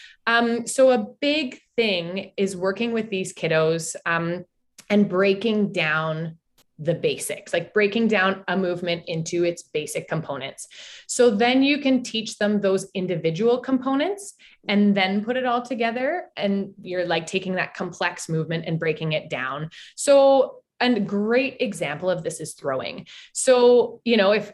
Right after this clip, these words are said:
if you know how to throw, it's simple to think about, and you're like, you just catch the ball and you throw it. Um, but for a kid that has coordination challenges, it's a very complex task. And to break it down from a physio perspective, you need to have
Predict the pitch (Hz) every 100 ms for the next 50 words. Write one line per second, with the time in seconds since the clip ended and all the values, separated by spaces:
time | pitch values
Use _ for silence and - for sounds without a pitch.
0 | - 196 202 220 277 262 220 208 190 185
1 | 165 208 208 - 202 202 180 156 190 202
2 | 156 160 165 165 165 - - - 147 147
3 | - 156 156 151 160 233 277 - - -
4 | - - - 220 220 226 226 233 233 285
5 | 269 262 - - 294 349 - 403 403 240
6 | 220 220 - 202 196 170 165 170 160 -
7 | 147 156 196 247 330 - - 220 233 381
8 | 214 156 143 175 180 151 - 165 - -
9 | - - - - - - - - - 233
10 | 240 220 226 226 247 214 208 214 208 175
11 | - 233 247 196 190 175 - - - -
12 | 254 - - - 226 226 226 233 285 240
13 | 233 226 226